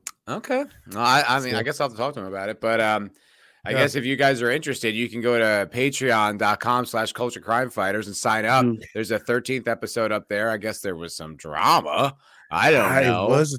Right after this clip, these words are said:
Speaker 2: thirteenth episode. That makes sense. Unlucky
Speaker 1: Yeah, that's
Speaker 2: number
Speaker 1: right.
Speaker 2: thirteen.
Speaker 1: Unlucky thirteen. Uh,
Speaker 2: I
Speaker 1: but five dollars gets you access to all thirteen episodes. We got some of the Culture Crime Squad in the chat right now. Jake D, Whitfield Report, Courtney. Hell yeah.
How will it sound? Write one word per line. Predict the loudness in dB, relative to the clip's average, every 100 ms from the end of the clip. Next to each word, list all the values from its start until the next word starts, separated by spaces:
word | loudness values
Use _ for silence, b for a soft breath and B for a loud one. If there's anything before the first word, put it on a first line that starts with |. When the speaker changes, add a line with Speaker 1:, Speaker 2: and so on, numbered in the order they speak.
| 0
Speaker 2:
thirteenth | 0 2 -4 0
episode. | 0 0 -4 -2
That | -2 0
makes | -2 -2 -4
sense. | -4 -4 -6 -14 -8
Unlucky | -2 2
Speaker 1:
Yeah, | 4 4
that's | 4 2
Speaker 2:
number | 0 0
Speaker 1:
right. | 2 2
Speaker 2:
thirteen. | 0 -2 -2
Speaker 1:
Unlucky | -4 -4 -6 -8 -10
thirteen. | -8 -8 -8 -10 -8 -8 -10 -14 _
Uh, | -8 -2
Speaker 2:
I | -2
Speaker 1:
but | -4 -10 -4
five | 0 0
dollars | 2 0 2
gets | -2 -2
you | 0
access | 0 0 -2
to | 2
all | 2
thirteen | 2 0 0 0
episodes. | 0 0 -2 0 0
We | -2 0
got | 2 2
some | 0
of | -4
the | -4
Culture | -4 -4 -4
Crime | -2 2 2 0
Squad | -10 -6 2 6 6 4 -4
in | -4 -2 2
the | 0
chat | 2 2 2 4
right | 2 2
now. | 2 4 2 0 _ _
Jake | -2 -2 -2
D, | -2 0 -2 -6 b b
Whitfield | -2 2 2 2
Report, | 0 2 2 0 0
Courtney. | 2 2 0 0 0 -4 _ _ _ _ _
Hell | _ -2 0
yeah. | 2 2 0